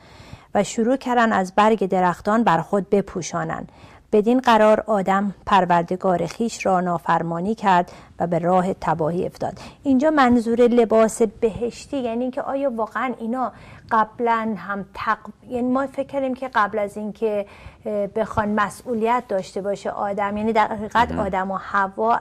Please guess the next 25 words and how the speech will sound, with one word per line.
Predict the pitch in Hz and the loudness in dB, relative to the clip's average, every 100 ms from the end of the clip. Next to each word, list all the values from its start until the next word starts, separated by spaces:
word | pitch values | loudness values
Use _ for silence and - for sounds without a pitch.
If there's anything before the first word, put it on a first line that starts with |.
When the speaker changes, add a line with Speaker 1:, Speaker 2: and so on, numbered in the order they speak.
| 233 | -2
Speaker 1:
موقعی | 208 196 196 | -6 -4 -6
که | 196 208 | -4 -4
مسئولیت | 202 185 - - 208 214 247 | -2 -2 -6 -8 -4 -4 -4
بهشون | 190 180 202 190 | -6 -6 -8 -6
داده | 185 185 185 | -4 -4 -4
شد | - 185 | -6 -6
و | 196 - | -6 -6
احساس | 196 - - 240 262 - | -10 -14 -6 -2 -2 -2
کردن | 220 180 185 185 | -2 -2 -2 -8
که | - 190 185 - - - - | -4 -4 -4 -12 -20 -20 0
یک | 247 247 | 2 2
کارایی | - 208 214 240 | 0 2 4 2
رو | 220 | 0
باید | 190 190 190 | 0 -2 -4
انج-، | 208 196 190 214 | -8 -8 -8 -4
می‌تونن | 226 - 247 226 - | -4 -4 -4 -4 -4
انجام | 214 208 208 208 | -6 -6 -6 -4
بدن، | 208 202 202 | -4 -4 -4
یک | 208 214 | -4 -6
کارایی | - - 190 190 208 | -10 -8 -4 -2 -2
رو | 208 | 0
نمی‌تونن | 220 233 220 - 196 180 180 | 0 2 0 -2 -8 -6 -4
و | |
با | 185 190 | -2 -2
لباس | 190 190 190 | 0 -2 -4